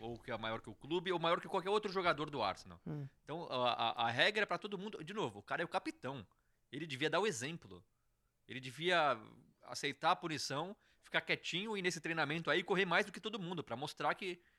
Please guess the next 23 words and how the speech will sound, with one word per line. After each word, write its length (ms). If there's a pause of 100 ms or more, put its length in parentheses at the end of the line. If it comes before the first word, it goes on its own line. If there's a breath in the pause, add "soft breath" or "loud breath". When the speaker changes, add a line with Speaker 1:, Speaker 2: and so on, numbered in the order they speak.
(140 soft breath)
Speaker 1:
ele 120
entendeu 440
a 40
lição, 420
entendeu 300
o 40
recado 520
e 60
quer 180
jogar. 460
Speaker 2:
Uhum. 400
Speaker 1:
Aí, 220
aí 80
agora, 240
o 40
ca-, 140
o 60
cara 220
não 160
joga 300
contra 300
o 40
Tottenham 460